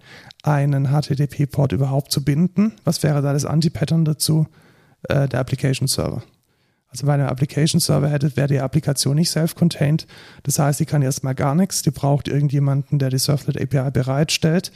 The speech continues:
Das macht eine twelve-Factor-App nicht, sondern die bindet direkt an einen Port, zum Beispiel über, jetzt in der Java-Welt über einen Embedded Jetty oder meinetwegen eine Thin, wenn man Ruby verwendet oder irgendwas anderes, wenn man Python oder Node.js verwendet.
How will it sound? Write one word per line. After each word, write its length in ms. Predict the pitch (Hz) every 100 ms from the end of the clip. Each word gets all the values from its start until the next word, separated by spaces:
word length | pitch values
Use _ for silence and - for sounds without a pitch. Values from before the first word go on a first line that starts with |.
| - - -
Das 280 | - 143 -
macht 260 | 147 143 -
eine 200 | 143 139
twelve-Factor-App 840 | - 139 - 143 - 131 127 -
nicht, 340 | 165 - - - - -
sondern 400 | - 160 160 156
die 80 | 156
bindet 440 | 135 151 156 156 -
direkt 360 | 151 156 -
an 80 | 151
einen 240 | 127 135
Port, 300 | 139 147 170
zum 120 | - 139
Beispiel 300 | 139 - 127
über, 180 | 131
jetzt 160 | 135 -
in 60 | 143
der 140 | 139
Java-Welt 460 | - 135 139 135 127
über 160 | 127
einen 240 | 127 127 127 -
Embedded 460 | 135 131 131 127 127
Jetty 440 | - 139 - 139
oder 160 | 131 131
meinetwegen 500 | 131 131 131 135 135
eine 120 | 127
Thin, 340 | - 135 135 143
wenn 80 |
man 140 | 131 131
Ruby 240 | 143 143
verwendet 580 | - 139 135 135 127 - - - - - -
oder 160 | 139 135
irgendwas 260 | 143 147
anderes, 320 | - 156 147
wenn 100 | 147
man 100 | 139
Python 380 | 139 139 147 151
oder 120 | 131
Node.js 460 | 143 143 - 147 -
verwendet. 560 | 175 165 160 160 -